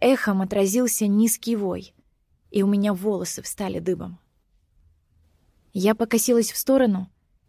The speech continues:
и увидела светящиеся глаза волка, остановившегося невдалеке. Казалось, в этот миг качнулся весь мир. Он был вдвое крупнее обычного волка.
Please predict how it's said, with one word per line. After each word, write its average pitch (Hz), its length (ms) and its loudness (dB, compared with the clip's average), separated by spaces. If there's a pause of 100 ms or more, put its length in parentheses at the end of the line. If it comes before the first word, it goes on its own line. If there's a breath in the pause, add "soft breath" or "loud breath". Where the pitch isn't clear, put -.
(240)
и 220 160 2
увидела 233 400 4
светящиеся 214 840 0
глаза 202 360 2
волка, 208 480 2 (600)
остановившегося 196 920 -2
невдалеке. 190 720 -4 (1600)
Казалось, 214 480 2
в 202 80 0
этот 208 240 0
миг 226 380 0 (320)
качнулся 214 640 0
весь 185 380 -4
мир. 196 320 -8 (1400)
Он 220 240 6
был 220 180 4
вдвое 196 520 0
крупнее 196 720 -4
обычного 185 640 -4
волка. 175 460 -10